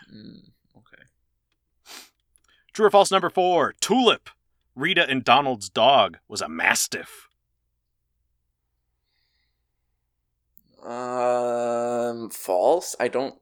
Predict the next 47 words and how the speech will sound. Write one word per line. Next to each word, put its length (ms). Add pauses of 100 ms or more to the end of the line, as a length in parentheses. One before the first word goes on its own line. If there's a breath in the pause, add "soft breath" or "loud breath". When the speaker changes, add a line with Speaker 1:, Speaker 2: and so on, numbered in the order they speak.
Speaker 2:
remember 920
a 80
Mastiff. 960 (1500 soft breath)
I 80
don't 180
know. 340
Now 300
I'm 80
being 260
completely 480
thrown. 460
Is 160
it 400
b-, 80 (160)
Speaker 1:
<laughs> 160
Speaker 2:
is 160
it 220
based 300
Speaker 1:
Is 80
it 60
Speaker 2:
on 140
Speaker 1:
based 200
on 260
Speaker 2:
Barnyard 320
or 40
Speaker 1:
Barnyard? 560
Speaker 2:
not? 140
Are 160
Speaker 1:
I'll 140
Speaker 2:
we 80
Speaker 1:
tell 120
you 80
Speaker 2:
using 120
Speaker 1:
right 100
now. 380
I'll 80
tell 240
you 80
right 160
now. 180
No, 380
it's 180
not 360
based 340
on 200
Barnyard. 280
<laughs> 840